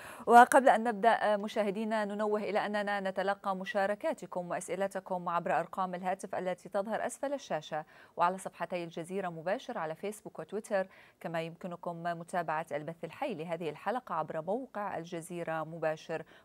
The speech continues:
وكذلك عبر فيسبوك لايف. دكتور أحمد،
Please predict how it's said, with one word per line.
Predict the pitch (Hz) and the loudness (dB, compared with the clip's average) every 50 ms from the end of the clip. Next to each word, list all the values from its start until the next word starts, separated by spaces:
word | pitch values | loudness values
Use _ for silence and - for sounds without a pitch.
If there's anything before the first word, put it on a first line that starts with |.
| _ - | _ -12
وكذلك | - - 170 165 180 185 165 165 - - | -10 -8 -6 -4 -4 -4 -4 -6 -6 -6
عبر | 160 156 151 147 143 143 151 147 151 147 | -6 -6 -6 -6 -6 -6 -6 -4 -4 -6
فيسبوك | 139 - 147 - - - - 180 - - | -8 -8 -10 -12 -10 -10 -12 -10 -8 -4
لايف. | 160 151 165 160 147 151 - - - 165 156 - - - - - 262 - | -2 -2 0 0 -2 -4 -6 -2 0 0 0 0 -4 -10 -16 -12 2 4
دكتور | - 220 214 - - 285 277 277 - | 6 6 6 2 2 2 2 2 2
أحمد، | - - - 269 233 220 208 185 185 214 214 - | 0 -2 0 0 2 2 2 2 2 2 2 2